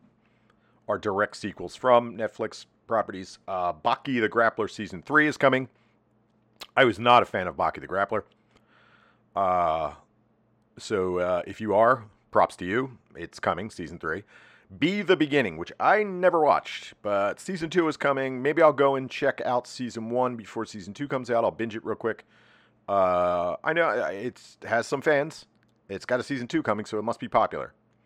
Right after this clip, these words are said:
So I'll check that out. Now, Eden. Eden is the show that I talked about in our, in the selection show. Well, it was the prequel to the selection show, like, this super early review. Uh, basically, it's a human child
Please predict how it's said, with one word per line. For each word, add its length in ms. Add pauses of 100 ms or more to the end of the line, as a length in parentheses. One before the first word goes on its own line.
(840)
So 100
I'll 80
check 200
that 180
out. 240 (1000)
Now, 220
Eden. 360
Eden 280
is 120
the 80
show 220
that 120
I 60
talked 320
about 480 (480)
in 420
our, 720 (1600)
in 120
the 80
selection 540
show. 340
Well, 220
it 20
was 140
the 180 (140)
prequel 520
to 120
the 100
selection 360
show, 180
like, 160
this 160
super 580
early 240
review. 460 (720)
Uh, 400
basically, 360
it's 120
a 120
human 420
child 540